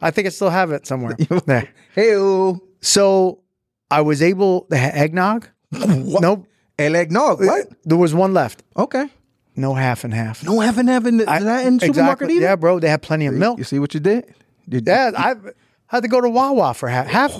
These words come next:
Speaker 1: Wawa was super. They had all their half and half, no problem.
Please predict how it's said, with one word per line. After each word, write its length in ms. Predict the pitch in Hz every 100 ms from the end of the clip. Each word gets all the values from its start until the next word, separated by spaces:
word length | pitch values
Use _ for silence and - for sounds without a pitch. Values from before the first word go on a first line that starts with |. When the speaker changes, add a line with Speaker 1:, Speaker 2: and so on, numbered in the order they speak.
| -
Speaker 1:
Wawa 360 | 190 285 294 285
was 180 | 240 -
super. 600 | - - 294 220 156 120 _ _ _ _ _ _ -
They 100 | 175
had 140 | 190 185
all 300 | 180 208 208
their 160 | 185
half 260 | 156 170 175
and 80 | 196
half, 260 | 196 196 170
no 160 | 170
problem. 480 | 165 180 175 202 220